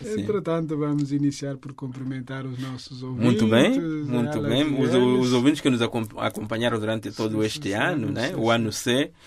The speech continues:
Speaker 1: que foi um ano muito bonito, não apenas por ser o ano da misericórdia,
Speaker 2: Sim,
Speaker 1: com
Speaker 2: sim.
Speaker 1: todas as iniciativas que houve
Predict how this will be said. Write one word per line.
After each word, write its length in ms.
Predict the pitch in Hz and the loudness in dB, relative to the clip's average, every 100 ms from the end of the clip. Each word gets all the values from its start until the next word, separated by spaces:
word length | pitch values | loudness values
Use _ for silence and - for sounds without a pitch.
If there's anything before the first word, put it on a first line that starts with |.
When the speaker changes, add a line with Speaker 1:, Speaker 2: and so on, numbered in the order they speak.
| - | -20
Speaker 1:
que 100 | - | -10
foi 220 | 104 120 113 | -4 -2 0
um 120 | 107 | 0
ano 140 | 104 | -2
muito 300 | 98 107 104 | -4 -6 -6
bonito, 340 | 95 95 95 98 | -8 -6 -6 -4
não 180 | 131 | 0
apenas 320 | 160 - 110 107 | 0 0 -2 -4
por 160 | - | -8
ser 200 | - 113 | -4 -2
o 60 | 104 | 0
ano 140 | 104 | 0
da 80 | 95 | -2
misericórdia, 920 | 92 92 92 90 107 110 110 104 104 | -6 -6 -8 -4 4 4 4 -2 -4
Speaker 2:
Sim, 40 | 127 | -4
Speaker 1:
com 160 | 107 | -8
Speaker 2:
sim. 60 | 107 | -8
Speaker 1:
todas 560 | 120 117 117 120 110 104 | -2 0 2 2 0 -2
as 160 | 98 98 | -4 -6
iniciativas 840 | 101 - 104 - 117 117 107 107 | -8 -6 -8 -4 -2 0 0 -4
que 180 | - 113 | -6 -4
houve 640 | 113 113 113 110 110 110 | 0 0 0 0 0 -4